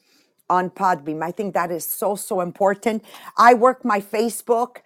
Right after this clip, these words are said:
You guys work the Podbean, and together we, we make people feel welcomed.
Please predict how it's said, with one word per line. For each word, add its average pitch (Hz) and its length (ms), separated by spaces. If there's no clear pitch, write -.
You 202 180
guys 226 340
work 208 280
the 202 80
Podbean, 208 720
and 190 180
together 214 500
we, 185 260
we 185 160
make 202 280
people 196 280
feel 175 460
welcomed. 180 680